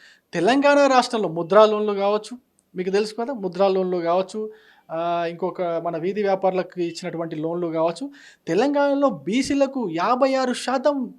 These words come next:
ఎక్కువ లోన్లు పోయినాయి. అంటే ఫిఫ్టీ సిక్స్ పర్సెంట్ బీసీలకే పోయినాయి. ఎంతైతే ముద్రా లోన్లు దేశవ్యాప్తంగా ఇచ్చినారో, ఈ తెలంగాణ రాష్ట్ర వ్యాప్తంగా ఇచ్చినారో, అందులో యాభై ఆరు శాతం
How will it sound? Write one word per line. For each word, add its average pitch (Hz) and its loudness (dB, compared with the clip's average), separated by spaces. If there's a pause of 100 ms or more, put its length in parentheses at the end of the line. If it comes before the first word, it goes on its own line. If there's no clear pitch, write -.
ఎక్కువ 262 0
లోన్లు 247 0
పోయినాయి. 240 -4 (200)
అంటే 254 -2
ఫిఫ్టీ 262 -8
సిక్స్ - -8
పర్సెంట్ 254 -6
బీసీలకే 285 -4
పోయినాయి. 262 -4 (320)
ఎంతైతే 247 0
ముద్రా 196 0
లోన్లు 240 0
దేశవ్యాప్తంగా 196 0
ఇచ్చినారో, 147 -6 (280)
ఈ 226 -2
తెలంగాణ 214 2
రాష్ట్ర 180 4
వ్యాప్తంగా 170 -2
ఇచ్చినారో, 147 -6
అందులో 208 -2
యాభై 220 -2
ఆరు 220 0
శాతం 214 -2